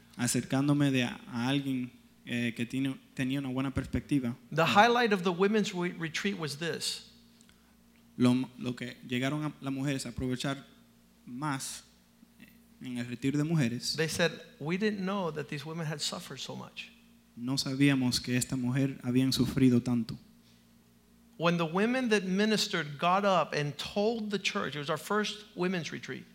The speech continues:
Speaker 1: Cuando se levantaron las mujeres y predicaron hacia las otras mujeres,
Speaker 2: Said, "Wow, we didn't know that."
Speaker 1: dijeron, "Wow, no sabíamos eso."
Speaker 2: Wow.
Speaker 1: Wow.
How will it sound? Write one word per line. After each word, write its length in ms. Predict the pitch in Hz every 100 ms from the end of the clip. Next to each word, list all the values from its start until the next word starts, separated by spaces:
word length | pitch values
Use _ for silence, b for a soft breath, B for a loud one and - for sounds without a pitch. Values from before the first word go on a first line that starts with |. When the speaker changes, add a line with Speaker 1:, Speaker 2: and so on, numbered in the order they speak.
| - -
Speaker 1:
Cuando 220 | 123 117
se 120 | 120
levantaron 540 | 120 117 120 135 147
las 80 | 147
mujeres 440 | 139 131 135 123 -
y 60 | 120
predicaron 720 | 117 120 120 135 143 143 - 127
hacia 180 | -
las 160 | 120 113
otras 320 | 165 170 139
mujeres, 460 | 123 120 120 123 - - _ - -
Speaker 2:
Said, 100 | 117
"Wow, 420 | - 127 - - 139
we 120 | 165
didn't 200 | 180 151
know 220 | 156 185
that." 280 | 165 - - - - - - -
Speaker 1:
dijeron, 340 | 127 120 120 117
"Wow, 420 | 131 147 123 - - - -
no 140 | 131
sabíamos 480 | 131 139 139 135 131
eso." 260 | 151 - - - - -
Speaker 2:
Wow. 1000 | - - - - - - - - - - -
Speaker 1:
Wow. 180 | - -